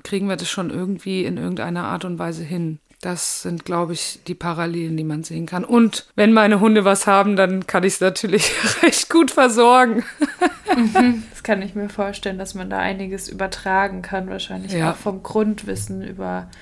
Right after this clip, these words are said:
Speaker 2: Anatomie und Gesundheit.
Speaker 1: Ja, das stimmt.
Speaker 2: Und die, die Handlungsbereitschaft
Speaker 1: Ja.
Speaker 2: vielleicht auch so
Speaker 1: Ja, das
Speaker 2: dahinter.
Speaker 1: stimmt. Ja, da, ja, das stimmt. Das ist, glaub ich, ein sehr großer Punkt, dieses, wenn etwas Schwieriges passiert,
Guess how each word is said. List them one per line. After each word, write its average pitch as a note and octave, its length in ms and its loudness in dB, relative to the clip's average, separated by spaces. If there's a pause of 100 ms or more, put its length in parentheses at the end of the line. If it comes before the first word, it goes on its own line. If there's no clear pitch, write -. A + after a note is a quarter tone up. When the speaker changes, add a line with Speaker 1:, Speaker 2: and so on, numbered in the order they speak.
(380)
Speaker 2:
Anatomie G3 640 -4
und F#3+ 160 -8
Gesundheit. F#3+ 800 -8
Speaker 1:
Ja, E3 280 -2 (300)
das E3+ 200 -8
stimmt. F3+ 280 -12
Speaker 2:
Und A3 200 2
die, - 100 -10 (160)
die G3+ 180 -2 (540)
Handlungsbereitschaft F3 840 -2 (220)
Speaker 1:
Ja. G3+ 220 4
Speaker 2:
vielleicht F3+ 240 2
auch F3+ 160 -6
so - 120 -2
Speaker 1:
Ja, A#3+ 160 6
das - 40 2
Speaker 2:
dahinter. F3+ 240 4
Speaker 1:
stimmt. G#3 440 0 (140)
Ja, F#3+ 280 0 (160)
da, G#3+ 280 2
ja, G#3+ 440 6
das A3 200 0
stimmt. G#3 260 -2
Das G3 160 -4
ist, - 280 -4
glaub G3 240 2
ich, G3 120 -4
ein G3 160 0
sehr G3+ 200 2
großer G#3 400 0
Punkt, G#3 360 -2
dieses, F#3+ 420 0 (180)
wenn G3+ 480 4 (280)
etwas F#3+ 500 0
Schwieriges A3 800 2
passiert, C4 840 0